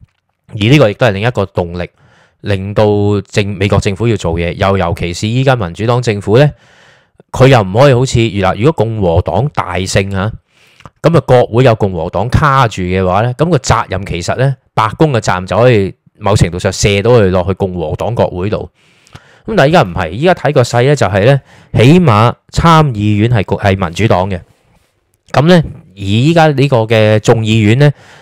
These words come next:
照計就係共和黨，但係共和黨就算係控制呢，嗰個嘅優勢非常之薄啊，估計可能都係單數，即係可能多，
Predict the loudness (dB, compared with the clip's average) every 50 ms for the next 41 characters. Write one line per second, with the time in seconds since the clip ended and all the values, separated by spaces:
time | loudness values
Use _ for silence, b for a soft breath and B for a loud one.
0 | B B B 0 0 2 4 6 6 6 6 6 6 6 6 4 2 0 0 -2
1 | -2 -2 -4 -4 -2 -2 -2 -2 -4 -2 -2 -2 -2 0 0 0 0 0 0 2
2 | 2 0 0 0 -2 -2 -2 -2 -2 -2 -2 -2 -2 -2 -2 -2 -2 -2 0 2
3 | 2 2 2 0 -2 b b b b b b b b b 2 2 4 4 4 2
4 | 4 4 4 6 6 4 4 2 -2 -2 -2 -2 -2 0 0 -2 -2 -4 -4 -4
5 | -4 -2 0 -2 -2 -2 -4 -8 -12 -12 -16 b b b b b b b b b
6 | 0 2 4 4 4 4 4 2 2 2 0 2 2 2 2 2 0 -2 -2 0
7 | 0 -2 -2 0 0 -2 -2 -2 -4 -4 0 2 2 2 2 0 -4 _ _ b
8 | b b b b b b b 0 2 2 2 0 -2 -2 2 4 6 6 6 6
9 | 6 6 6 6 6 6 6 4 4 4 2 0 -2 -4